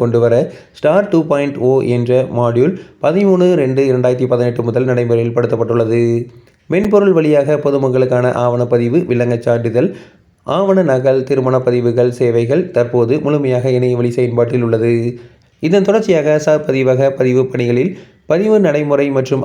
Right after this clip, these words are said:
அரசு வருவாய் குறித்தான உள்தணிக்கை, அதாவது லோக்கல் ஆடிட் பணியினை விரைவுபடுத்திடவும், பொதுமக்கள் சேவை குறைபாட்டினை நீக்கிடவும், பதிவு நடைமுறைகள் தவறுகள் மற்றும் அரசுக்கான வருவாய் இழப்பினை உடனடியாக கண்டறிந்து உடனுக்குடன்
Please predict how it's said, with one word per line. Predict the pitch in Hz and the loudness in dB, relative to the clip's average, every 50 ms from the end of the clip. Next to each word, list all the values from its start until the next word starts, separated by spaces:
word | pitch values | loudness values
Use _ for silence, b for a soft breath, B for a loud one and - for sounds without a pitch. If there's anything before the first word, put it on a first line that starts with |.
| - | -2
அரசு | 131 135 127 127 - 131 | -2 -2 -2 -2 0 0
வருவாய் | 127 123 127 127 127 127 123 | 2 2 2 2 2 0 0
குறித்தான | - 120 123 123 123 123 123 127 135 - | -2 -4 -4 -2 0 0 0 0 0 0
உள்தணிக்கை, | 123 123 117 120 123 120 117 117 - 135 160 - - - | -2 -2 -2 -2 -2 -2 -2 -2 -2 -4 -4 -2 0 2
அதாவது | 123 123 120 117 113 127 160 - - | 2 2 2 2 0 0 -2 -2 -2
லோக்கல் | - 127 120 - 127 120 117 | -4 -4 -2 0 0 2 2
ஆடிட் | 117 113 117 117 117 - | 2 0 -2 -4 -2 -2
பணியினை | 123 120 117 117 117 131 180 185 B B B B - | -2 0 0 0 0 -2 -2 -4 B B B B -4
விரைவுபடுத்திடவும், | 143 165 196 208 208 185 190 151 135 - 139 127 123 120 135 143 147 - - | -2 -2 0 0 0 0 0 -2 -2 0 0 2 2 2 0 -2 -2 -2 0
பொதுமக்கள் | 156 160 156 143 127 - 123 120 - | 0 0 0 -2 0 0 -2 0 0
சேவை | 143 127 120 120 127 123 - | 0 0 0 0 0 -2 -2
குறைபாட்டினை | 123 123 123 123 123 120 120 117 120 123 120 120 | -2 -2 0 0 0 0 0 -2 -4 -2 -2 -2
நீக்கிடவும், | 123 113 123 120 117 107 117 151 190 185 B B B B - 139 | -2 -2 0 0 0 0 -2 -4 -4 -8 B B B B -2 0
பதிவு | 151 175 202 202 208 196 160 | 0 2 2 2 2 2 2
நடைமுறைகள் | 139 135 147 143 139 135 135 131 131 131 131 127 131 | 0 0 0 0 0 0 2 2 2 0 0 0 0
தவறுகள் | 127 123 123 123 120 123 127 123 123 | 0 2 0 2 2 0 0 0 -2
மற்றும் | 120 120 - 147 170 - - 127 | -2 -2 -2 -2 -2 -2 -2 -2
அரசுக்கான | 143 147 147 - 135 120 131 127 127 127 123 | -2 -2 -4 -6 -4 -2 0 0 0 2 2
வருவாய் | 123 123 123 117 123 123 - 120 | 2 0 2 0 0 0 0 0
இழப்பினை | 123 - 123 123 123 147 180 - - | -2 -2 -2 -2 0 0 -2 -2 0
உடனடியாக | 127 127 127 123 123 127 127 127 123 - 120 | 0 0 0 0 0 0 0 0 -2 -2 -4
கண்டறிந்து | 117 113 120 117 120 113 110 135 156 B B B B B B - | -2 0 0 0 0 0 0 -2 -2 B B B B B B 0
உடனுக்குடன் | 165 185 214 220 208 190 175 160 160 160 | 0 2 2 2 2 2 2 2 2 0